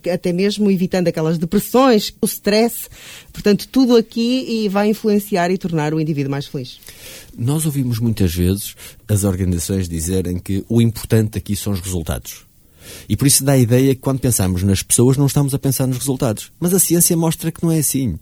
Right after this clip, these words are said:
Speaker 2: Mostra que quando nós focamos nas pessoas, nós temos melhores resultados. Temos mais desempenho, temos menos conflito, temos mais retenção das pessoas, temos até mais satisfação dos clientes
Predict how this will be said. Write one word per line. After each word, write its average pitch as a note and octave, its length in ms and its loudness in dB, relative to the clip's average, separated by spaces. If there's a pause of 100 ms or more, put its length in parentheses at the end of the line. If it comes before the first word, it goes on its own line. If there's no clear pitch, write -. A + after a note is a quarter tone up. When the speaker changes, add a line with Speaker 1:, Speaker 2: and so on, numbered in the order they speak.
(100)
Speaker 2:
Mostra C#3+ 300 0
que - 60 -14
quando E3+ 200 0
nós F#3+ 380 2 (320)
focamos C3+ 480 0
nas A#2 180 4
pessoas, C#3 480 4
nós E3 140 2
temos F3+ 240 0
melhores D#3 240 2
resultados. D3 480 0
Temos B2 220 0
mais D3+ 240 2
desempenho, G#2+ 720 2 (220)
temos A#2+ 240 0
menos D3+ 300 2
conflito, G#2 720 2
temos B2+ 260 -2
mais D#3 220 0
retenção C3 380 2
das A#2 180 2
pessoas, G#2+ 520 0 (320)
temos D#3 160 2
até D#3+ 140 2
mais D#3+ 240 4
satisfação D3+ 420 2
dos C3 140 -4
clientes G#2+ 500 4